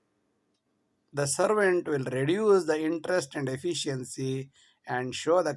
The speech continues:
color soon and adjust to that circumstance. Be a Roman in Rome. ನಿಸ್ವಾರ್ಥ ಸೇವಾ ಕಾರ್ಯಾಯ ಮಿಚ್ಚನ್. ಯಾವುದೇ ರೀತಿಯ ಸ್ವಾರ್ಥ ಇಲ್ಲದೆ ಒಂದು ಕೆಲಸ ಮಾಡ್ಬೇಕು ಅಂತ ಸರ್ಕಾರಕ್ಕೆ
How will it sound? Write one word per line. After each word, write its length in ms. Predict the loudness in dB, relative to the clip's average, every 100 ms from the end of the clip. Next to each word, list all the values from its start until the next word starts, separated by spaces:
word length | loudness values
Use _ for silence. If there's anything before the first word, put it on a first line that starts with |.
| 0
color 460 | 2 4 4 2 -4 -12 _ _ _ -16
soon 720 | -6 0 2 2 2 0 -4 -6
and 160 | -6 0
adjust 560 | 0 0 -2 -4 -4
to 100 | 0
that 240 | 4 4 2
circumstance. 920 | -2 -2 -10 -10 -12 -8 -8 -10 -4
Be 140 | 0 2
a 80 |
Roman 420 | 0 -2 -2 -4 -4
in 180 | -6 -10 _ _ _ _
Rome. 720 | -2 0 2 2 0 -4 -12 _ _ _ _ _ _ _ _ _ _
ನಿಸ್ವಾರ್ಥ 540 | -6 -4 2 2 2 0
ಸೇವಾ 460 | 0 0 2 2
ಕಾರ್ಯಾಯ 480 | 2 2 2 4 2
ಮಿಚ್ಚನ್. 520 | 0 -6 -6 -6 -6 -12 -12
ಯಾವುದೇ 480 | -6 -4 -4 -4
ರೀತಿಯ 320 | -2 -4 -6 -6
ಸ್ವಾರ್ಥ 400 | 0 -2 -2 -6
ಇಲ್ಲದೆ 540 | -8 -6 -6 -4 -4 -4 -4 _ _ _ -10
ಒಂದು 120 | -8
ಕೆಲಸ 260 | -4 -2 0
ಮಾಡ್ಬೇಕು 560 | 0 0 -2 -4 -4 -4
ಅಂತ 120 | -2
ಸರ್ಕಾರಕ್ಕೆ 1000 | 0 -2 0 -4 -4 -4 -2 -2 -6